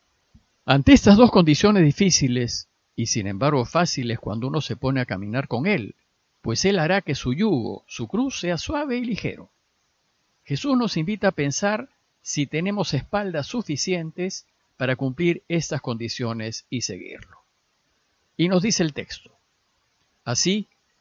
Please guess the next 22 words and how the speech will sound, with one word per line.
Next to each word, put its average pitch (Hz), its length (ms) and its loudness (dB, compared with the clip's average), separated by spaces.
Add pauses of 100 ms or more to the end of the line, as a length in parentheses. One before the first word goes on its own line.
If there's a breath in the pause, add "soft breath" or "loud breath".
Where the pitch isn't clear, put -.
(200)
¿Quién 277 160 4
de 302 80 2
ustedes, 247 400 0
si 185 100 -2
quiere 214 220 2
construir 175 340 2
una 180 220 4
torre, 185 300 2
no 165 120 0
se 160 120 2
sienta 170 280 0
primero 151 360 2
a 151 40 2
calcular 135 460 -2
los 123 160 2
gastos 147 380 0
a 117 40 -2
ver 143 140 0
si 127 160 -6
tiene 143 260 0
para 120 220 -2
terminarla? 170 680 -4